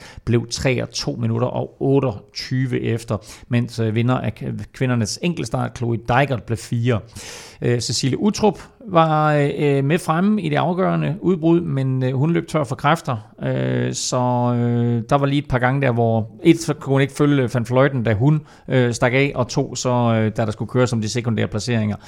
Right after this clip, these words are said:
så, øh, så røg hun altså helt af, øh, Cecilie Utrup, og hun blev så hentet af en større gruppe, og den her gruppe kom ind fem minutter og tyve efter vinderen, og det betød så, at Amalie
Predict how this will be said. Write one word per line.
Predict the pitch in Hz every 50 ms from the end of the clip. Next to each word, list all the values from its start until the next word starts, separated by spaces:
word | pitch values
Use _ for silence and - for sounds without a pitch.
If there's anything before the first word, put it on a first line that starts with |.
| - - - -
så, | - - 113 110 110 107 107 107
øh, | 110
så | - - 113
røg | 113 113 104
hun | 104 107
altså | 101 101 - 104
helt | 101 117 113 101 101
af, | 104 107 - - - - 110 104 104 104 101 107 107
øh, | 107
Cecilie | - - 101 95 110 101 101
Utrup, | 107 107 - 107 98
og | 101
hun | 101 107
blev | 101 107
så | - -
hentet | 98 101 113 113 110 107
af |
en | 101 101
større | - - 113 117 113 104
gruppe, | 110 127 143 143 143 135 - - - - - - -
og | - 98
den | 127 113
her | 110 107
gruppe | 101 - 123 117 110 113
kom | - 110 107
ind | 107 107 -
fem | - - - 147 131
minutter | 131 127 117 113 123
og | - - -
tyve | - - - 170 175 185 185 151 135 - - - - - -
efter | - 139 143 - - 135
vinderen, | 110 143 131 135 143 139 135 127 123 117 -
og | - 117 113 113 110 110 101
det | 113 107
betød | 104 - - 117 113 104
så, | 104 107 104
at | - - 104 101
Amalie | 101 101 101 101 98 98